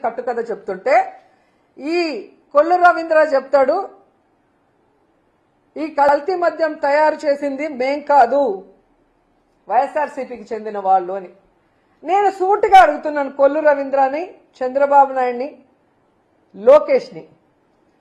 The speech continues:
వైఎస్ఆర్సీపీ వాళ్ళు పదహారు నెలలుగా కల్తీ మద్యం చేస్తుంటే మీరు గాడిదలు కాస్తున్నారా? మీ ప్రభుత్వం నిద్రపోతుందా అని నేను అడుగుతున్నా.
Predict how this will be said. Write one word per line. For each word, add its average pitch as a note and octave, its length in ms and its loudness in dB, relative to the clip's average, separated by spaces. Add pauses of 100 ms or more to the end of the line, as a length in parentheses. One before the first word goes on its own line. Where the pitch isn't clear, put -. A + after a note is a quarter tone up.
(180)
వైఎస్ఆర్సీపీ D#4+ 1120 2
వాళ్ళు A3+ 300 -2
పదహారు D4 560 0
నెలలుగా C#4 440 -2
కల్తీ A#3+ 360 -4
మద్యం B3 380 -6
చేస్తుంటే A3 920 -4
మీరు C4+ 200 -6
గాడిదలు A#3+ 680 0
కాస్తున్నారా? F3 1080 -4 (640)
మీ C#4 100 -4
ప్రభుత్వం D#4+ 720 2 (140)
నిద్రపోతుందా A#3+ 1120 2 (880)
అని E4+ 160 -6
నేను C#4+ 180 -4
అడుగుతున్నా. A#3+ 500 -6